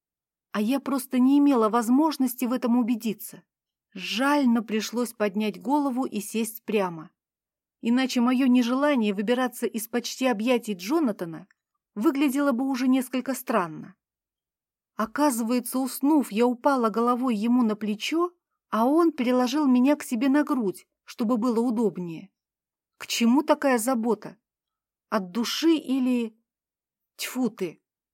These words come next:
Так совсем крыша поехать может, если в каждом поступке и жесте пытаться найти изменения, связанные с обрядом. Бабка, сволочь бессовестная!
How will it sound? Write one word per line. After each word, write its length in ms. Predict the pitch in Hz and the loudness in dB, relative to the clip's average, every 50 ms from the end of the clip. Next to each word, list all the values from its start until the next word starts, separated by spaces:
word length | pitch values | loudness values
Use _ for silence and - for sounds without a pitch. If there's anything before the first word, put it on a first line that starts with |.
| _ _ | _ _
Так 180 | - 262 254 - | -4 -4 -4 0
совсем 400 | - 311 302 - - 339 277 254 | -2 -2 -2 2 2 2 2 2
крыша 360 | - 262 269 240 - 233 214 | 0 0 0 0 0 -2 -2
поехать 460 | - 226 226 220 214 214 233 226 - | -2 0 0 0 0 -2 -2 -2 0
может, 460 | 240 240 240 202 156 160 - - _ _ _ _ _ _ _ _ _ _ _ | 0 2 2 0 -2 -6 -12 -14 _ _ _ _ _ _ _ _ _ _ _
если 300 | - 202 226 214 - 240 | -4 -4 -2 -2 -2 -4
в 80 | - - | -4 -2
каждом 340 | 269 269 226 - 240 226 214 | -2 -2 0 0 0 0 0
поступке 640 | 240 247 233 - - 269 226 - _ - 226 233 | -2 -4 -4 -2 -4 -4 -4 -4 _ -2 0 0
и 20 | 233 | 0
жесте 520 | 208 254 330 349 330 - - - 160 175 _ _ _ _ | 2 2 0 0 0 -2 -10 -14 -14 -14 _ _ _ _
пытаться 380 | - 254 - 294 285 285 - 262 | -8 0 2 2 2 2 2 2
найти 500 | 254 269 269 254 254 - 262 262 - 247 | 2 2 2 0 -2 -2 -4 -4 -2 -4
изменения, 840 | 220 233 254 277 277 262 254 226 208 190 175 170 165 160 156 156 _ _ _ _ _ _ _ _ | 0 2 4 4 4 4 4 2 2 -2 -4 -6 -8 -10 -12 -14 _ _ _ _ _ _ _ _
связанные 600 | - - 226 233 220 190 175 196 190 190 196 190 | -10 -2 0 2 2 2 0 -2 -2 -2 -4 -4
с 100 | - 233 | -2 -4
обрядом. 520 | 220 190 208 196 180 160 - 156 165 - _ _ _ _ _ _ _ _ _ _ _ _ | -4 0 0 -2 -2 -2 -8 -14 -18 -20 _ _ _ _ _ _ _ _ _ _ _ _
Бабка, 540 | - 185 190 254 247 202 - - - 190 180 | -14 -6 -2 -2 -2 -2 -4 -6 -10 -10 -8
сволочь 560 | - - - 208 233 302 320 285 269 208 202 | -8 -8 -6 -4 0 0 2 2 0 -2 -2
бессовестная! 1000 | 185 180 240 226 - - - - 247 226 165 165 - - - 165 160 151 165 _ | -2 -2 -4 -4 -2 -4 -4 -2 -2 -2 -2 -4 -10 -10 -10 -12 -12 -14 -16 _